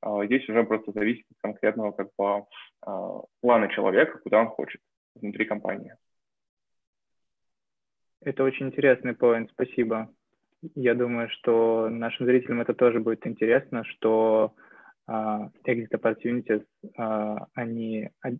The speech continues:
Speaker 2: м, одинаковые в данном случае и из equity research, и из I B D. А если говорить про твой опыт, э, в финансах, я думаю, последний вопрос. А, вот какие качества ты развил за время работы именно в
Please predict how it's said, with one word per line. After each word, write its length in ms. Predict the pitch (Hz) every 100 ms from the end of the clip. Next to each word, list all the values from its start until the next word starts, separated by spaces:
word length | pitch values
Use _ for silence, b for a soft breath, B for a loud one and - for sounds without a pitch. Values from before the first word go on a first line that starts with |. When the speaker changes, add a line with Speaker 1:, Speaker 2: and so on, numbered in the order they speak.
| -
Speaker 2:
м, 220 | 120 113
одинаковые 800 | 131 117 123 113 110 113 110 107
в 80 | 110
данном 300 | 117 110 110
случае 500 | - 110 - - 110
и 160 | 120
из 80 | 113
equity 300 | 110 - 107
research, 340 | 107 - 143 -
и 60 | 120
из 100 | 113
I 100 | 113
B 140 | 117 -
D. 220 | 120 113 - b b b b b - -
А 380 | 127 123 123 123
если 320 | 127 151 147
говорить 280 | 139 139 -
про 140 | 127
твой 240 | 127 127
опыт, 260 | 127 127 113 -
э, 500 | 117 117 117 113 110
в 240 | _ _
финансах, 460 | - 123 120 113 -
я 140 | 120 117
думаю, 280 | 120 117
последний 440 | 110 120 - 120 117
вопрос. 440 | 113 120 135 196 - _ _ _ _ _ _ -
А, 640 | 127 120 120 113 113 113 -
вот 220 | 131 127
какие 600 | - 127 190 214 196 151 - -
качества 960 | 143 151 170 156 _ 127 123 117 113 107 _ _ -
ты 880 | 131 127 123 120 120 120 117 113 117
развил 480 | 120 117 127 127 117
за 140 | 117
время 280 | 120 120 117
работы 420 | 113 123 113 117
именно 500 | 123 123 117 117 110
в 560 | 113 113 113 113 113